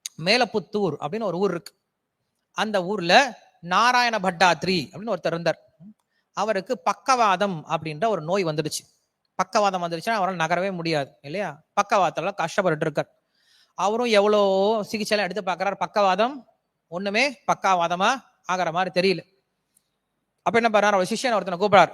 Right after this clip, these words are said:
கோபாலு அப்படின்னு கூப்பிட்டார். கோபால் வந்தான். கோபால் தான் சிஷ்யன் கூட. கோபாலை கூப்பிட்டு ஒரு ஜோசியக்காரன் கிட்ட அனுப்பிச்சு வச்சார். ம், சுப்பராமன் கிட்ட போயிட்டு,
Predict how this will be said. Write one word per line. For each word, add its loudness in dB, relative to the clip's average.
கோபாலு 4
அப்படின்னு -8
கூப்பிட்டார். -2
கோபால் 8
வந்தான். 4
கோபால் 2
தான் -2
சிஷ்யன் -6
கூட. -8
கோபாலை 0
கூப்பிட்டு -6
ஒரு -6
ஜோசியக்காரன் 0
கிட்ட -2
அனுப்பிச்சு -4
வச்சார். -2
ம், -16
சுப்பராமன் 2
கிட்ட -8
போயிட்டு, -2